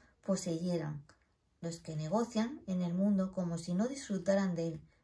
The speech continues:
porque la presentación de este mundo se termina". Vaya. Marcos uno, catorce, veinte nos dice:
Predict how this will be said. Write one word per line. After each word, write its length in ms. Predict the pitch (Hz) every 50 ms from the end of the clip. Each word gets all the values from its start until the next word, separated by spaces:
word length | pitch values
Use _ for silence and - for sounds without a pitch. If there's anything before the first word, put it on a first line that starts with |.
| _ _
porque 280 | - 185 180 - - 180
la 160 | 180 175 170
presentación 760 | 170 156 - - 175 165 - 165 151 147 - - 196 202 208 208
de 80 | 208 202
este 240 | 202 - - 160
mundo 400 | 160 170 185 196 202 226 233 - - - _ _
se 200 | - - 170 156
termina". 540 | 147 147 143 143 147 151 147 143 143 143 - _ _ _ _ _ _ _ - - - - _ _ _ _ _ _ _ _ _ _ _ _ _ _ _ _ _ _ _ _ _ - - - - - _ _ - - _ _ _ _ _ _ _ - - - _ _ _ - - - _ _ _ _ _ _ _ - - _ _ _ _ _ _ _ _ _ _ _ _ _ _ _ _ -
Vaya. 340 | 151 147 147 160 190 - - _ - - _ _ _ _ - _ _ - - - - - - _ _ _ _ - - - - _ _ _ _ _ _ _ - - - _ _ _ _ _ - - - - - - - - - -
Marcos 540 | 196 214 233 226 233 - 294 - - -
uno, 260 | 220 214 196 185 170 170
catorce, 440 | 175 170 165 - 196 196 - 208
veinte 360 | 180 180 185 190 196 - 247 208
nos 200 | 175 170 165 156
dice: 400 | 165 160 156 - - - 143